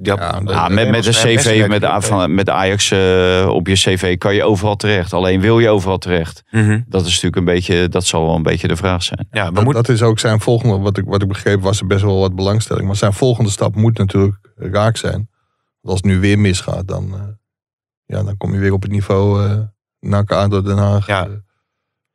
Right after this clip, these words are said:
Speaker 3: Het meest sneu deze hele periode is natuurlijk Ricky Kruis.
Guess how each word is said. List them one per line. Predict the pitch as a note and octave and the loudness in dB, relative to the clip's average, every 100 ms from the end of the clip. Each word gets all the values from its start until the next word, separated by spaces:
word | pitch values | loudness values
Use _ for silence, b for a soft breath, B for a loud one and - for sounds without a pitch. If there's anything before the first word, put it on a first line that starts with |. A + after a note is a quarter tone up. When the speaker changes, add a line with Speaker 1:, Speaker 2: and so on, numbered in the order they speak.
| _ _ | _ _
Speaker 3:
Het | E2+ | -2
meest | F#2+ G2 | 0 2
sneu | - A#2 A2+ G#2 G2+ | 2 4 4 4 2
deze | F#2 G2 F#2 | 0 0 2
hele | F#2+ F#2+ | 2 2
periode | F2 G2+ F#2 F2 F#2+ | 0 0 2 4 2
is | F#2 | 2
natuurlijk | F#2+ F#2 F#2+ F2+ G2+ | 0 0 -2 0 0
Ricky | G2 G2+ | 0 -2
Kruis. | - G#2+ A2 G#2 - | 0 2 2 0 -2